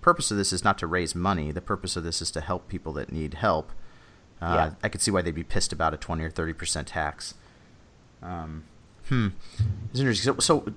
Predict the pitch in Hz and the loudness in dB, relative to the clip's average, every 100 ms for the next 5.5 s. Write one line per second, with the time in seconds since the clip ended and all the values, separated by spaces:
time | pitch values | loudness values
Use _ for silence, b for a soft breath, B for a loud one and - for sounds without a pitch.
0 | - 156 127 185 185 170 - 139 - 117 | 0 0 4 2 6 6 10 10 10 4
1 | 117 127 - 135 127 175 180 151 180 156 | 6 6 2 -4 0 2 2 2 4 6
2 | 120 110 110 107 98 92 - 98 92 95 | 4 6 4 6 4 2 2 2 2 0
3 | 90 82 - 135 - 95 92 90 - - | 0 -2 -2 -4 0 0 0 -2 -8 -10
4 | - - - 110 107 131 135 135 131 110 | -16 -10 -10 -8 4 6 8 6 6 4
5 | 98 95 87 82 80 | 4 2 2 0 -4